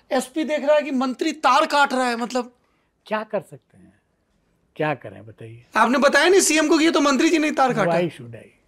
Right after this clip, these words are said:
Speaker 2: कौन मेरी बात का विश्वास करेगा? उस समय तो कोई नहीं करता, but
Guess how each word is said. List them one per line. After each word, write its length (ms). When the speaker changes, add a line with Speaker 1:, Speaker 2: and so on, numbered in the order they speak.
Speaker 2:
कौन 200
मेरी 240
बात 240
का 100
विश्वास 460
करेगा? 400
उस 180
समय 240
तो 100
कोई 240
नहीं 160
करता, 400
but 120